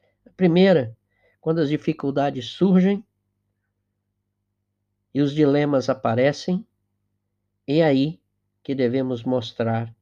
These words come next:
que realmente somos amigos. A segunda, nunca troque uma verdadeira amizade pelo conforto do momento. A terceira,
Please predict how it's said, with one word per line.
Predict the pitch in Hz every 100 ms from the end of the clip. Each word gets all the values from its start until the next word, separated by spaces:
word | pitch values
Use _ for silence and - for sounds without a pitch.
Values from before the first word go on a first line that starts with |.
| _
que | 123
realmente | 117 117 113 113 113 107
somos | - - 113 110 107
amigos. | 110 104 - - - - _ _ _ _ _ _ _ _ _ _ _ _ _ _ _ _ _ _ _ _ _ _ _ _ -
A |
segunda, | - 226 180 226 170 113 - _ _ _ _ _ _ -
nunca | 170 214 180 - 175
troque | - 170 175 -
uma | 165 160
verdadeira | 151 147 139 123 127 170 180
amizade | 185 170 131 123 120 113 113 - _ _ _ _
pelo | - 135
conforto | 127 131 117 - 120 117 _ 117
do | 120
momento. | 120 113 98 - - _ _ _ _ _ _ _ _ _ _ _ _ _
A | -
terceira, | 117 147 - - 151 127 110